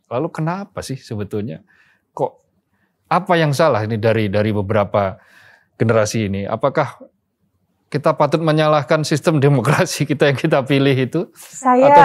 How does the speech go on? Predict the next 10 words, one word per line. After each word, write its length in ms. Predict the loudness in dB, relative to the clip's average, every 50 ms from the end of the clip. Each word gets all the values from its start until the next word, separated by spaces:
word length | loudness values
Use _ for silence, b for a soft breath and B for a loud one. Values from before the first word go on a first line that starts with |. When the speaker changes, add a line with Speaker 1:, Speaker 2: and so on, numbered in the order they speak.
| 8
Speaker 1:
bagaimana? 460 | 6 4 2 2 2 0 0 -4 -4 -2
Speaker 2:
begini, 480 | -4 -2 0 -2 -2 -2 -4 -6 -10 -10 _
pada 200 | -4 -2 -2 -2
satu 260 | -4 -6 -8 -8 -8 -8
ja-, 240 | -4 -4 -4 -4 -6
pa-, 340 | -6 _ -4 -4 -4 -8 -14 _
pada 300 | _ -6 -4 -4 -6 -6
satu 480 | -6 -8 -10 -10 -10 _ -14 -14 -12
titik, 640 | -8 -8 -8 -8 -8 _ -8 -6 -6 -6 -10 -14 -18 _ _ _ _ _
eh, 500 | _ -12 -10 -8 -8 -8 -10 -12 -12 -14